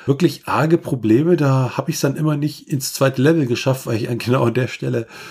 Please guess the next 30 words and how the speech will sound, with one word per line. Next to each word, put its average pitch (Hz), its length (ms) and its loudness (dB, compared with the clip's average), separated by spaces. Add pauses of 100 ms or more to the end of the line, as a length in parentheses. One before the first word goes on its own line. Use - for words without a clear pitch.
(140)
gescheitert 117 600 0
bin. 92 360 -2
Äh, 90 300 -10
wobei, 107 320 4
ich 123 180 -4
weiß 113 220 0
nicht, - 460 -6
ist - 220 -6
easy 131 220 -2
die 127 160 -4 (220)
normale 110 480 0
Einstellung? 180 920 0
Weil 151 80 2
ich 131 80 -4
hab - 100 -4
halt 127 140 2
einfach 117 240 2
das 107 120 -2
Spiel 113 180 2
gestartet 107 420 0
und 98 220 -4
bin 107 160 2
mit 95 120 -2
den 92 120 0
normalen 85 340 0
Einstellungen 82 520 -4
dann 82 140 -4
an 82 120 -4
der 78 140 -4
Stelle 78 440 -8